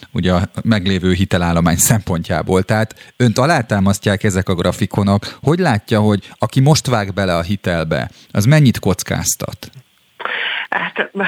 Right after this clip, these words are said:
Speaker 2: nem tudjuk, hol van a vége. Egy nagyon szemléletes példa, ugye a, a fit-,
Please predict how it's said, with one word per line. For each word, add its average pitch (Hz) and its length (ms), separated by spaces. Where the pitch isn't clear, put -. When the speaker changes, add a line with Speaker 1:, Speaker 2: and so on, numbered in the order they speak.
Speaker 2:
nem 226 220
tudjuk, 196 280
hol 202 180
van 170 140
a 156 80
vége. 156 380
Egy 165 100
nagyon 208 380
szemléletes 175 640
példa, 196 380
ugye 165 240
a, 151 420
a - 120
fit-, 240 200